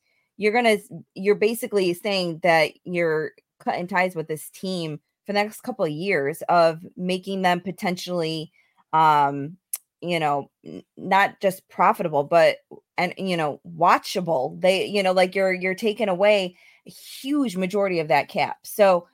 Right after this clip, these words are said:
I kinda just wanted, you know, your opinions and to kind of, you know, touch base a little bit more there. Um, as you talk about it, I'll pull up the, the other people, um, just this year that have been arrested. Um, and I will mention a couple of them that are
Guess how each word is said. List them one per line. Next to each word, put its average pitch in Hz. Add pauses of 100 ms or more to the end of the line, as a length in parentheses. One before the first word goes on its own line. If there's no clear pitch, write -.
(320)
I 208
kinda 262
just 226
wanted, 226
you 220
know, 196
your 202
opinions 214
and 196
to 202
kind 190
of, 175
you 202
know, 175
touch 202
base 208
a 208
little 190
bit 180
more 185
there. 180 (280)
Um, 175
as 202
you 208
talk 190
about 185
it, 170
I'll 175
pull 190
up 175 (140)
the, 170
the 180
other 180
people, 165 (380)
um, 165 (120)
just 202
this 185
year 185
that 185
have 165
been 175
arrested. 190
Um, 156
and 160 (100)
I 156
will 156
mention 165
a 170
couple 170
of 160
them 165
that 156
are 151